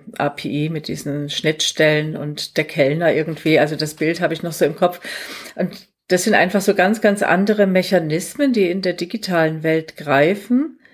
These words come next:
Und die müssen halt irgendwie zum Leben erweckt werden jetzt. Und Führung ist natürlich ein ganz, ganz wesentlicher Baustein, weil über Führung eigentlich genau solche Dinge auch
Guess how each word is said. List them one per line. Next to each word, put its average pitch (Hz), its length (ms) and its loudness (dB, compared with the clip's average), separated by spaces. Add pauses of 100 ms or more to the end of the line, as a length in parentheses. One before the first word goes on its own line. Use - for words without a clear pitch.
(260)
Und 170 220 -6
die 175 80 0
müssen 190 400 -2
halt 185 220 0
irgendwie 190 840 0 (1300)
zum 190 160 0
Leben 190 260 2
erweckt 131 420 0
werden 131 260 -2
jetzt. 131 460 -6
Und 147 320 -8 (580)
Führung 202 540 0
ist - 280 -6
natürlich 196 360 0
ein 190 80 -2
ganz, 180 320 2
ganz 208 260 -2
wesentlicher 202 640 -4
Baustein, 208 880 0
weil 185 500 -2 (420)
über 185 220 2
Führung 202 580 -2 (200)
eigentlich 208 720 0
genau 180 340 2
solche 180 380 0
Dinge 190 420 0
auch 180 280 2